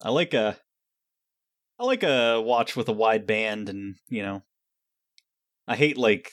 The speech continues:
metal bands 'cause it, they're just not comfortable. But, uh, anything leather like that, though, like,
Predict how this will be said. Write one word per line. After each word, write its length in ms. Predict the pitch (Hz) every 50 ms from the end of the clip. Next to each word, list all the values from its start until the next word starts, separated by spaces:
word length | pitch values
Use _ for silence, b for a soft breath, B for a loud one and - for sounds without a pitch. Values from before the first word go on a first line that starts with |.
| - -
metal 320 | - 101 101 95 95 92
bands 640 | - 117 92 98 98 98 104 107 - - - - - _ - -
'cause 180 | - 98 - 98
it, 200 | 95 - - - _ _ _ _ _ _ _ _ _
they're 240 | - - 101 95 90
just 240 | 90 95 - - -
not 240 | - 95 98 98 -
comfortable. 640 | - - 98 92 - - 98 - - 107 - - _ _
But, 240 | - 95 98 - - _ _ _ _ B B B B B B B B B _
uh, 400 | - 104 107 107 107 107 104 101 - - _ _ _ _ -
anything 420 | 135 151 147 131 147 131 117 110
leather 300 | 113 113 113 117 113 110
like 240 | 107 110 104 101 -
that, 240 | 117 107 107 107 -
though, 240 | 113 110 107 107 107
like, 320 | 107 107 107 107 - -